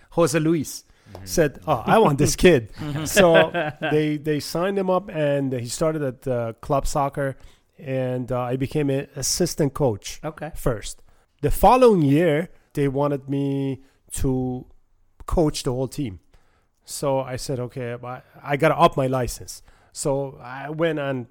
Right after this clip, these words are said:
Speaker 1: got my national license. It was good for me because it put everything in perspective.
Speaker 3: Sure.
Speaker 1: I, I knew a lot about football and all that. And that,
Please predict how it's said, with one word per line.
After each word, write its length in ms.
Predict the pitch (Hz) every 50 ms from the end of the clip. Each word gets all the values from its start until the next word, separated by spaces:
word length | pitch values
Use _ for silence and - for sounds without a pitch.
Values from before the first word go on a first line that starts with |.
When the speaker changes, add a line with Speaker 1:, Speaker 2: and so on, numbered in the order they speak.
| _
Speaker 1:
got 180 | - 151 147 135
my 140 | 131 131 127
national 480 | 123 127 139 160 185 - - 190 170 170
license. 680 | 165 151 147 143 135 - - 151 160 165 - - - - - - _ _ _ -
It 60 | 156 160
was 180 | 156 143 127
good 280 | - - - 160 160 156
for 140 | - - 139
me 180 | 131 131 131 127
because 380 | 120 123 - 139 127 120 - - - _ _ _ -
it 180 | 160 147 -
put 200 | - - 185 180
everything 340 | 196 185 165 165 160 165 160
in 80 | 147 131
perspective. 800 | - - 151 131 - - - 170 139 - - 104 - - - - - _ _
Speaker 3:
Sure. 240 | - - - 135 139
Speaker 1:
I, 300 | 135 139 143 135 131 139
I 40 |
knew 280 | 135 135 143 156 160 139
a 40 | 127 123 123 135
lot 200 | 147 156 156 -
about 240 | 160 143 139 131 -
football 380 | - 175 180 175 - 165 147
and 120 | 147 143 143
all 140 | 139 135 139
that. 300 | 131 143 139 165 196 _ _ _ _ _ -
And 160 | 175 165 175
that, 260 | 190 208 240 233 -